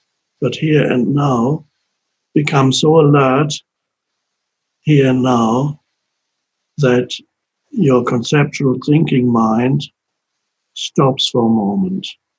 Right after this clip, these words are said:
And so you encounter a gap in the stream of thinking. And then you discover, mi-, strangely,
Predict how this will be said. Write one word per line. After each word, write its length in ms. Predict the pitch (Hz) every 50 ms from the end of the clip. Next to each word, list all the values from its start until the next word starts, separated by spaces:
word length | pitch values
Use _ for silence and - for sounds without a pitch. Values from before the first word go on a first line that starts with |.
| _ _ _ _ _ -
And 180 | 127 113 110 - -
so 120 | - 127
you 160 | 120 110 113
encounter 580 | 113 107 95 - 135 131 131 127 - 127 113 -
a 100 | - 120
gap 380 | - - 131 131 127 123 - - _ _ _ _ _ _ _ _ _ _ _ _ _ _ _ _ _ _
in 180 | - 117 110 110
the 80 | 110
stream 420 | 107 - - - 120 113 104 101 101
of 160 | 95 95 -
thinking. 640 | - - 110 95 90 87 - - - - 185 190 - _ _ _ _ _ _ _ _ _ _ _ _ _ _ _ _ _ _ _ _ _ _ _ -
And 260 | 147 131 123 123 117
then 160 | 117 123 123
you 100 | 147 160
discover, 720 | 160 165 147 143 - - 143 131 127 127 135 147 160 170
mi-, 680 | 151 135 127 131 131 - - - - - - - - -
strangely, 1000 | - - - - - 151 147 143 135 131 131 - 117 113 110 104 120 139 156 -